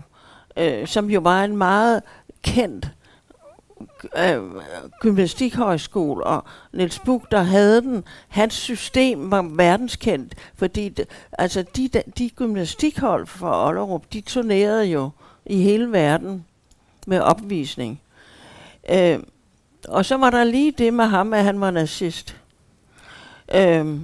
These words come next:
og, og en meget kendt nazist også i tiden. Og, og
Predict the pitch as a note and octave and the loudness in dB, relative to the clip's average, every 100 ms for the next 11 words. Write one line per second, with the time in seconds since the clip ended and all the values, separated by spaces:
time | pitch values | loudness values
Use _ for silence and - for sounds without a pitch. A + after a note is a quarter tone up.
0 | A#3+ - _ _ _ _ _ _ - - | -14 -20 _ _ _ _ _ _ -20 -20
1 | _ - - E3 F3+ - _ _ _ _ | _ -16 -2 2 2 0 _ _ _ _
2 | _ - F#3+ F#3 E3+ E3 G#3+ - A#3 B3+ | _ -2 2 2 2 2 2 2 2 2
3 | C#4+ D#4+ F#3+ - G#3 F3 - G#2 E3 F3 | 2 0 0 -2 -6 -6 -2 0 0 -2
4 | G3 F#3+ - - A3+ F3+ C3+ D#3 _ - | -8 -8 -8 -6 -4 -4 -4 -8 _ -20
5 | - - - _ - F#3+ - - - F#3 | -20 -20 -20 _ 0 0 0 -12 -4 -2